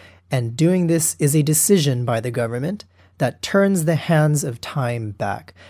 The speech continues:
When you turn the hands of time back, you can think of taking a clock and physically pulling the hands, or the hour and minute hands, back to the time that you want. So you can force time to go back,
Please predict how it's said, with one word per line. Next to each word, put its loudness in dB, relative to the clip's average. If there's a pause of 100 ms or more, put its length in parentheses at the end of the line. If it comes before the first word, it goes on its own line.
When 0
you 4
turn 0
the -2
hands 2
of -2
time -2
back, -2
you -4
can -4
think -6
of -6
taking -4
a -2
clock -2 (300)
and 0
physically 0 (100)
pulling 2
the 0
hands, -4
or -4
the -8
hour 0
and -6
minute 0
hands, -6 (260)
back -2
to -2
the -4
time -6
that -6
you 0
want. -2 (260)
So -6
you 2
can 0
force 0
time -6
to -8
go -4
back, -4